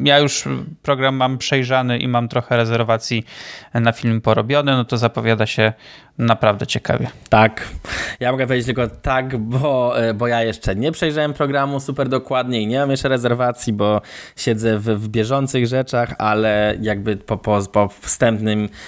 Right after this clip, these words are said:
Speaker 2: przebierzce foteczek, e, rzeczywiście wygląda, że d-, też dużo, też dużo z-, jak zwykle gwiazd będzie, więc też, też fajnie, więc zobaczymy.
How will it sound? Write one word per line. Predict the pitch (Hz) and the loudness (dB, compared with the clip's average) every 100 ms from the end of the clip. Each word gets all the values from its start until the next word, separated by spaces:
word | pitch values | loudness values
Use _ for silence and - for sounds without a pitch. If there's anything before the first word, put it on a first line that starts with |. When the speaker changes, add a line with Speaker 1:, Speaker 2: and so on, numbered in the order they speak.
| - | -16
Speaker 2:
przebierzce | - 110 113 110 - | -2 2 2 2 0
foteczek, | 104 107 120 110 113 104 - | -2 -2 -2 0 -2 -2 0
e, | 95 98 101 101 | 2 2 2 0
rzeczywiście | 104 107 104 110 | -2 -4 -2 -2
wygląda, | 101 104 107 104 101 | -2 -2 0 2 0
że | 98 101 | 0 0
d-, | 101 101 | 0 -2
też | 92 98 | -2 -4
dużo, | 107 101 101 101 101 90 95 | -2 0 2 2 2 -2 -4
też | 104 98 | -2 -2
dużo | 98 95 98 | -2 -2 -2
z-, | 98 | -2
jak | 98 101 | -4 -4
zwykle | 117 - | -6 -4
gwiazd | 104 147 151 139 | 0 2 2 2
będzie, | 131 123 117 | 0 2 2
więc | 107 98 - | 0 -2 0
też, | 92 - - - - - - - - | -2 -2 -6 -10 -14 -14 -14 -14 -4
też | - 104 - | 0 2 0
fajnie, | 156 147 139 131 117 | 0 2 2 2 2
więc | 110 107 98 | 2 0 -2
zobaczymy. | 98 95 - | -2 -2 -6